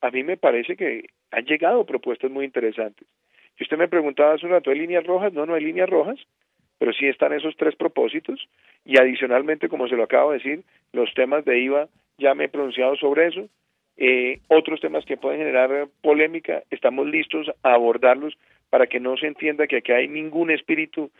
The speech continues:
de golpear a la clase media, sino que por el contrario, tengamos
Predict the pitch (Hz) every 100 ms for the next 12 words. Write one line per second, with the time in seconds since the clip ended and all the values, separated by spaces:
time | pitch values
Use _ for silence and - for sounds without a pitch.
0 | _ _ - 131 120 120 - 127 131 139
1 | - - 147 127 123 120 151 147 131 180
2 | 262 _ _ _ - 135 131 123 120 120
3 | 123 117 127 127 156 175 - 127 117 135
4 | 170